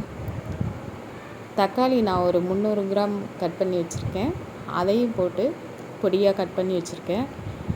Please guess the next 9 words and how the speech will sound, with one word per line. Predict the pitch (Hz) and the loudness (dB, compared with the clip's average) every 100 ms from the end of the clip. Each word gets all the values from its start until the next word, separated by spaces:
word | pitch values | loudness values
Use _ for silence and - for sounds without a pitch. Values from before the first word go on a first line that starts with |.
| - - | -6 -2
அதையும் | 196 220 | 2 4
போட்டு | 208 190 196 | 4 4 2
நல்லா | 185 185 185 | 4 4 4
வதக்கிடுவோம். | 175 170 170 151 160 214 269 - - - - - - - - - - - - - - - - - - - - | 2 0 -2 -2 -2 -2 -4 -10 -10 -10 -12 -12 -12 -12 -14 -14 -14 -14 -14 -14 -14 -12 -12 -12 -12 -12 -4
நல்லா | 202 208 220 - | 2 2 4 6
தோல் | 240 247 240 | 6 8 4
பிரிஞ்சு | 226 226 220 | 6 6 6
வர | 202 196 | 6 6
வரைக்கும் | 190 185 - 269 | 4 2 0 -4